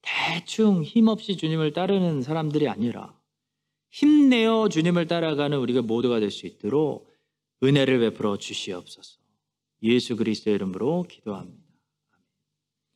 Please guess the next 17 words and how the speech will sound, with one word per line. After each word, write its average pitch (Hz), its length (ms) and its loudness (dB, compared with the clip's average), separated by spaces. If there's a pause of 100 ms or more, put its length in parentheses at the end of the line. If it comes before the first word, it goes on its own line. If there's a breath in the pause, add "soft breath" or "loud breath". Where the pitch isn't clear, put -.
(500)
지금은 196 360 4
우리와 180 320 4
씨름해 220 560 2
주시는 151 480 0
예수 147 420 4
그리스도의 135 760 2
은혜와 95 640 -8 (480)
우리를 147 240 2
변함없이 185 720 -2
보호해 165 400 2
주시고 165 320 -2
사랑해 180 400 -2
주시는 147 500 -4 (300 loud breath)
아버지 160 420 0
하나님의 160 540 0
놀라우신 190 640 4
사랑과 156 600 -6